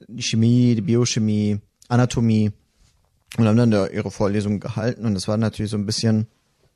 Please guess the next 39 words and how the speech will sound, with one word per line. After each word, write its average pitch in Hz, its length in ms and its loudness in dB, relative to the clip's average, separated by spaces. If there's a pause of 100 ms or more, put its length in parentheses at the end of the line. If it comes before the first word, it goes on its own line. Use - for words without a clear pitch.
(500)
so, 113 180 0
dass 104 160 0
man 107 140 0
so 104 60 2
einen 107 100 2
Eindruck 113 360 0
bekommt, 113 400 0 (640)
um 139 120 0
was 123 160 2
es - 160 -4
geht 139 340 2
und, 113 720 2
ähm, 107 600 2 (380)
ja, 95 200 -2
und, 95 760 -4
äh, 87 220 -8 (580)
da, 113 140 -2
da, 110 300 2
äh, 98 380 -2 (420)
da 113 80 2
hatten 117 180 -2
wir 117 100 2
jedenfalls 110 340 0
auch 104 100 -2
so 110 160 -2
einen 104 240 0
Kurs, 120 400 -2
wo 98 100 -6
es 98 120 -8
um 101 400 -4
Mikroskopieren 143 720 -4
ging, 151 320 -2 (260)
ja, - 100 -10
und 104 220 -4
das 87 140 -12
war 95 180 -4
jetzt 92 180 -10
auch, 82 160 -8 (160)
äh, 92 260 -6